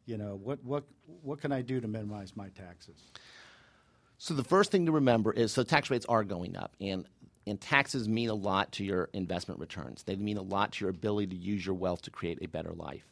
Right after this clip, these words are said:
Speaker 2: But the most important lesson with taxes is never in, never do a tax strategy where the only purpose is to save taxes if it takes away from your life. Taxes are important,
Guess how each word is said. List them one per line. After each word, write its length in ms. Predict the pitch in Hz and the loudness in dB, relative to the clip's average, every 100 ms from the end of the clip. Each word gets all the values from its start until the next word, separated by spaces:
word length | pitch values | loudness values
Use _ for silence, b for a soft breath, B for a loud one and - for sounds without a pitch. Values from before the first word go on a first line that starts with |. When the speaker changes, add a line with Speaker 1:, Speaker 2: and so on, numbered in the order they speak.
| _ _ _ _ _ - | _ _ _ _ _ -6
Speaker 2:
But 160 | 127 123 | -4 0
the 60 | |
most 400 | 135 139 190 208 | 4 8 8 6
important 400 | 170 - 110 98 | -2 -2 -4 0
lesson 260 | 117 123 117 | 0 0 -2
with 120 | 104 | -4
taxes 540 | 117 117 - 170 143 - | -4 -4 -4 -6 -8 -6
is 200 | - 101 | -4 -2
never 480 | 113 127 151 165 143 - _ | 2 4 4 2 -2 -8 _
in, 240 | 123 120 110 - _ _ | -4 -2 -4 -10 _ _
never 520 | 120 117 139 151 165 143 | 0 8 10 10 6 2
do 300 | 107 123 117 | 0 0 0
a 40 | |
tax 360 | - 113 113 - | 0 -2 -2 -4
strategy 760 | - 98 98 90 92 95 92 B B B | 0 2 2 -2 -4 -4 -6 B B B
where 120 | 104 | -2
the 120 | 104 - | -2 0
only 320 | 120 120 117 | 2 2 2
purpose 400 | 104 98 - 90 | 0 -2 -2 -6
is 120 | - - | -8 -10
to 100 | 90 | -8
save 280 | - 92 87 | -4 -4 -6
taxes 540 | 80 85 - 82 - - | -8 -8 -8 -10 -10 -8
if 140 | 98 | -6
it 140 | 95 - | -6 -2
takes 280 | 120 113 | -2 0
away 320 | 104 90 92 92 | -2 -2 -2 -2
from 300 | - 92 90 | -4 -6 -4
your 160 | 87 | -6
life. 460 | 78 73 - - _ b b b b | -6 -8 -10 -16 _ b b b b
Taxes 380 | - 151 151 131 | 0 2 2 -2
are 40 | 117 | -2
important, 580 | 101 - 113 180 180 | -2 -2 -4 -2 -6